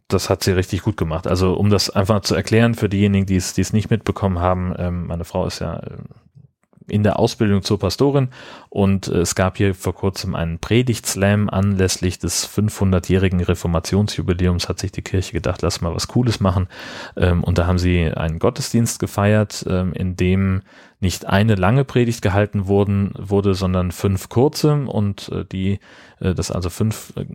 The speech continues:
Pastorinnen und Pastoren da ein, äh, ja, eine Predigt geschrieben haben, die kurz war, also unter vier Minuten und alle zur gleichen Bibelstelle und es sollte eben jeder einen etwas anderen, einen kreativeren, einen, einen künstlerischen Ansatz vielleicht sogar finden,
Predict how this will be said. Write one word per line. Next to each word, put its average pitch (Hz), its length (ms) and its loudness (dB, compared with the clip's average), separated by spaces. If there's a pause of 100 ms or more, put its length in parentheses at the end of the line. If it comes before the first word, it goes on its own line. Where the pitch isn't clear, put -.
(120)
Pastorinnen 110 640 2
und 95 160 -2
Pastoren 101 680 2
da 95 340 4
ein, 90 500 -2 (460)
äh, 95 60 -10
ja, 92 160 0
eine 87 160 -2
Predigt 107 360 0
geschrieben 104 380 0
haben, 98 300 2
die 90 360 -2 (200)
kurz 139 320 0
war, 113 220 4
also 92 360 -4 (200)
unter 113 220 0
vier 104 180 0
Minuten 117 400 2 (380)
und 95 220 0
alle 104 200 2
zur 101 160 -2
gleichen 92 340 0
Bibelstelle 117 600 2
und 95 140 0
es 92 100 -4
sollte 98 300 -2
eben 98 200 0
jeder 101 400 2 (380)
einen 95 500 2 (140)
etwas - 440 -2
anderen, 101 480 2
einen 90 200 0
kreativeren, 101 800 2
einen, 92 320 0
einen 90 160 -4
künstlerischen 113 560 -2
Ansatz 98 380 2
vielleicht 90 320 -2
sogar - 200 -4
finden, 98 420 0